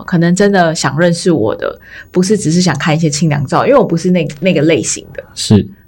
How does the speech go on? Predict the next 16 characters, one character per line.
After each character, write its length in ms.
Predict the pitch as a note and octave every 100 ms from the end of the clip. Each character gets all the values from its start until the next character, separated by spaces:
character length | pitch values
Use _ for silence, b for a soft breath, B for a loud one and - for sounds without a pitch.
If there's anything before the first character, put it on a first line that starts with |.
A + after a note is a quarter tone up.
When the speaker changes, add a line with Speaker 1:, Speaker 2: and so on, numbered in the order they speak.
| -
Speaker 1:
对， 160 | C3
我 100 | D3
po 180 | F3 C#4+
清 160 | D4+ D#4
凉 160 | A3+ G#3
照 100 | A#3
只 140 | F#3
是 60 | F#3
因 40 |
为 60 | G#3
我 120 | D#3+
当 220 | E3+ F3+
天 160 | F#3 F3+
是 80 | F#3
去 160 | G3
玩 180 | D#3